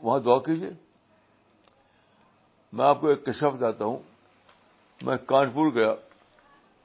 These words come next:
کانپور بہت پہلے کی بات ہے۔ وہاں ایک صاحب تھے، مرزا امتیاز بیگ۔ اعظم گڑھ کے رہنے والے تھے وہ، وہاں بزنس کرتے تھے کانپور میں۔ تو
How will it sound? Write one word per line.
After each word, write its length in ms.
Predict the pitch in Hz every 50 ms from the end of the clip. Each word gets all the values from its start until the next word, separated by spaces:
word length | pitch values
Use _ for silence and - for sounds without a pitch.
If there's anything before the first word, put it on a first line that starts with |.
| _ _ _ _ _ _ _ _
کانپور 360 | - 110 113 117 104 107 135 123 104
بہت 180 | 120 123 117 120
پہلے 200 | - 110 120 135
کی 100 | 127 131
بات 260 | 117 104 95 85 -
ہے۔ 60 | 107 - - - _ _ _ _ _ _ _ _ _ _ _ _ _ _ _ _ _ _ _ _ _ _ -
وہاں 200 | - 120 135 139
ایک 120 | 139 123
صاحب 320 | - - 120 123 117 98 -
تھے، 80 | 135 135 135 - -
مرزا 400 | 101 95 110 117 117 113 123 135 139 135 - - - _ _ 95
امتیاز 440 | 104 104 95 - 113 113 117 117 95
بیگ۔ 240 | 80 80 104 104 92 - - _ _ - _ _ _ _ _ _ _ _ _ _ _ _ _ _ _ _ _ _ _ _ _ _ _ -
اعظم 260 | 104 104 110 113 110
گڑھ 240 | 110 131 131 127 -
کے 80 | 113
رہنے 100 | 104 101
والے 200 | 101 98 104 117
تھے 140 | 117 113 113
وہ، 140 | 120 139 143 - - - _ - - _ _ _ _ _ -
وہاں 140 | 98 101
بزنس 360 | 95 95 107 107 110 123 117 -
کرتے 260 | - 98 90 104 110
تھے 140 | 95 - 92
کانپور 340 | - 92 90 87 - 87 85
میں۔ 240 | 78 73 - - - - - - - - - - - - - - - - - - - - - - - - - - - - - - _ - - - - - - - - -
تو 260 | - 139 147 151 -